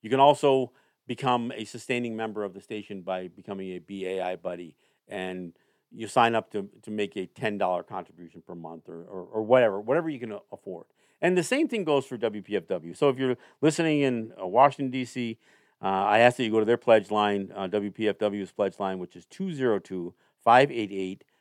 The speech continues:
nine seven three nine. That's two zero two, five eight eight, nine seven three nine. Or go to their, uh, donation page at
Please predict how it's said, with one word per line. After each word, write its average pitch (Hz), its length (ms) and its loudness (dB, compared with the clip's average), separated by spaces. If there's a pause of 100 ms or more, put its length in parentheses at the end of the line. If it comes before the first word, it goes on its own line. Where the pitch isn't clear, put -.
(140)
nine 101 300 0
seven 95 320 -2
three 95 220 -6
nine. 82 240 -10
That's 78 240 -16
two 139 580 -10
zero 123 340 -2
two, 90 440 -14 (440)
five 104 400 4 (100)
eight 117 300 -4
eight, 90 300 -10 (380)
nine 101 320 -2
seven 90 480 -2
three 92 220 -8
nine. 87 320 -10 (320)
Or 180 280 4
go 147 200 2
to 135 160 -6
their, 147 420 0 (140)
uh, 101 200 -6
donation 104 560 -6
page 95 460 -8 (440)
at 113 280 4